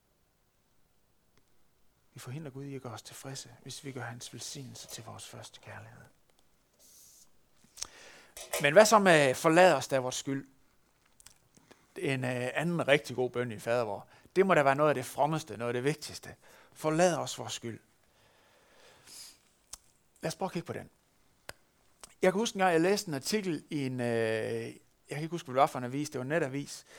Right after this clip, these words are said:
med et, øh, interview med sådan en kendis, og han, øh,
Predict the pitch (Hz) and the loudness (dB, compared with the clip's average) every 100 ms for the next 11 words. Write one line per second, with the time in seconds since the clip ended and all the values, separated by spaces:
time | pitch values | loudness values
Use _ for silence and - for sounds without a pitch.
0 | - - _ 127 131 123 120 131 123 117 | -20 -20 _ -4 0 0 -2 -4 -2 -2
1 | 113 131 151 185 170 156 131 196 233 160 | -4 -4 -4 -4 -4 -6 -2 -2 -2 -4
2 | - - _ - - - - _ - 156 | -6 -12 _ -20 -20 -20 -20 _ 4 4
3 | 160 156 139 175 180 180 _ - 135 131 | 6 2 0 -2 -4 -10 _ -2 0 0
4 | 123 123 120 117 117 120 | 0 0 -2 -4 -6 -8